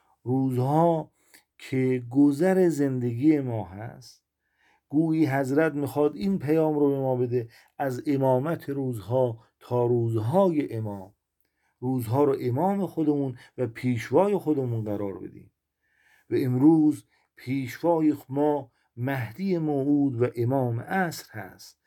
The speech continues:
لذا تازه سوره عصر معنا پیدا می‌کنه. بسم الله الرحمن الرحیم، والعصر، قسم به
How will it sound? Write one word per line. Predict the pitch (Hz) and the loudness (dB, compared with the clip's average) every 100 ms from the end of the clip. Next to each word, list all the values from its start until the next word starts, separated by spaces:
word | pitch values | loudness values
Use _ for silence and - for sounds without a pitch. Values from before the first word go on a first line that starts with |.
| _ _ _ 123 | _ _ _ -4
لذا | 151 185 185 | 0 2 2
تازه | 170 156 160 139 135 143 - _ | 0 0 2 2 -2 -4 -6 _
سوره | - - 143 135 127 | -14 -2 0 0 -4
عصر | - 131 123 117 120 | -4 -4 -6 -8 -6
معنا | 123 120 143 180 | -6 -6 0 0
پیدا | 180 165 151 143 | 0 -2 -2 -4
می‌کنه. | 120 110 117 113 - - | -6 -6 -6 -6 -10 -18
بسم | 147 - | -12 -2
الله | 185 165 139 110 | 2 2 2 0
الرحمن | 117 113 - 117 113 107 | -4 -8 -10 -8 -8 -8
الرحیم، | 104 101 98 104 110 | -10 -14 -16 -12 -8
والعصر، | 110 107 - 175 160 - - - _ - - - - | -8 -8 -6 -4 -4 -6 -10 -18 _ -20 -20 -20 -4
قسم | 113 113 156 180 170 156 - _ _ - | -2 -2 -2 0 -2 -6 -10 _ _ -10
به | 117 127 120 113 | -2 2 2 0